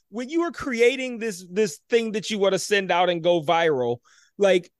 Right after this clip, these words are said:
and, and when you are reading something that someone clearly made for that purpose like this, why would anyone do anything that affects everybody? What's the point of that?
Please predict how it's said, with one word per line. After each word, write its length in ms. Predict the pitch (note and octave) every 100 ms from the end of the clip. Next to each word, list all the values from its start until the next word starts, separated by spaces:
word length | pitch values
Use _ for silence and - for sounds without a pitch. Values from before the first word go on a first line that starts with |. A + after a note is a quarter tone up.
| _
and, 240 | G3 G3+ G3+
and 260 | G#3+ G#3 F3+
when 200 | A#3 A3
you 120 | A#3
are 120 | G#3+
reading 480 | F3+ A3 D4+ C4 A3
something 500 | F3 G3 F3+ G3+ G3
that 160 | F#3+ F3
someone 400 | G#3+ G3+ F#3+ F3
clearly 400 | - G3+ G3+ F#3
made 320 | F#3 F#3+ E3
for 60 |
that 240 | F3+ E3+ E3
purpose 420 | G#3 G3+ F3+ D#3
like 300 | F3+ F3 C#3+
this, 340 | G3+ D#3+ D#3 - _ _
why 440 | - F3+ B3+ D4 F4
would 280 | E4 D4+ G#4 -
anyone 500 | B3 C4 B3 A#3+ F#3+
do 200 | A3+ A3+
anything 520 | G3 G#3+ G#3 - F#3
that 120 | F3+
affects 400 | F3 - F3 E3+ -
everybody? 600 | E3+ D#3 D3+ C3+ A2 A2
What's 180 | D3+ A#3
the 100 | -
point 280 | B3 A3 G#3+
of 80 | -
that? 240 | G#2+ -